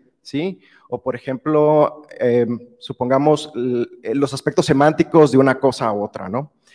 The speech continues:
Entonces, ahí, eh, pensamos entonces ahora que la hipóstasis, si bien no es divina,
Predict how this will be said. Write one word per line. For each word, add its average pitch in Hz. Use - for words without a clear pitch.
Entonces, 196
ahí, 196
eh, 131
pensamos 135
entonces 147
ahora 151
que 120
la 127
hipóstasis, 139
si 131
bien 139
no 151
es 151
divina, 143